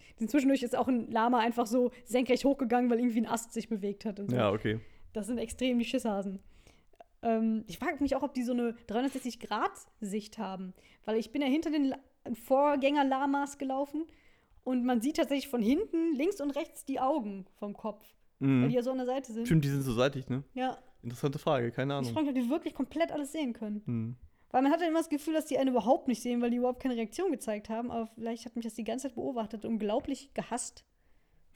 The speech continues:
Speaker 1: Dann, <laughs> dann irgendwann,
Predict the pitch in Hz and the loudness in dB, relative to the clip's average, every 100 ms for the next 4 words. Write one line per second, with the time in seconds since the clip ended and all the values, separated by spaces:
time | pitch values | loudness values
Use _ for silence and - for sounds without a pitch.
0 | - - - - - - 262 311 320 277 | -20 -20 -20 -20 -10 2 6 8 8 6
1 | - - - 277 269 - 269 302 277 277 | -2 -10 2 4 4 2 2 4 6 4
2 | 262 | 4